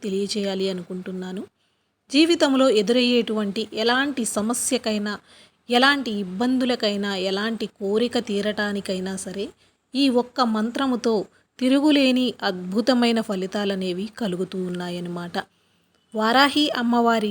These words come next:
యొక్క అద్భుతమైనటువంటి, శక్తివంతమైనటువంటి మహామంత్రం ఇది. ఈ మంత్రాన్ని ఎన్నిసార్లు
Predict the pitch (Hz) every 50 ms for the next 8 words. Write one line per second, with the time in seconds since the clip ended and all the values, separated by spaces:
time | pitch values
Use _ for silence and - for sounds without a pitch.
0 | 202 202 196 - _ - 226 226 226 - _ _ _ _ _ 220 190 170 170 175
1 | 175 233 254 220 285 269 254 254 247 240 240 233 214 226 214 214 208 196 196 190
2 | 202 196 196 - - 240 220 - _ _ _ - 302 294 277 277 247 226 247 233
3 | 214 214 208 208 202 196 202 185 196 190 190 185 208 185 190 185 190 202 214 214
4 | 208 185 185 180 185 185 220 220 220 220 196 170 156 175 - - _ _ _ _
5 | _ _ _ _ _ _ _ _ 254 277 302 277 254 247 240 240 247 302 302 294
6 | 269 269 285 - - - - 233 233 247 277 311 294 - 277 240 220 220 226